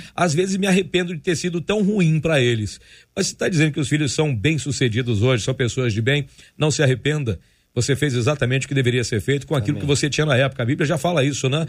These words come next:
Speaker 1: É, usa, usa as oportunidades que você tem, faça isso com inteligência e tudo que tiver as mãos pra fazer,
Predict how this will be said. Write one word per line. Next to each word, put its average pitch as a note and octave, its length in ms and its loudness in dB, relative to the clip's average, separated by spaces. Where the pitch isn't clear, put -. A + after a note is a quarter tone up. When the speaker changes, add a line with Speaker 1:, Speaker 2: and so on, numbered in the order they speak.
Speaker 1:
É, C#3 140 0
usa, D#3+ 360 2
usa E3+ 260 0
as C#3 60 0
oportunidades C#3+ 520 0
que - 80 -6
você A#2 220 -2
tem, C#3+ 180 -2
faça D#3 320 0
isso C3+ 100 -4
com E3 60 0
inteligência C#3 720 0
e A#2+ 40 0
tudo E3+ 180 -2
que F3 80 -6
tiver C#3+ 320 2
as A2+ 180 -2
mãos D#3 300 2
pra C3+ 160 -2
fazer, A#2 440 0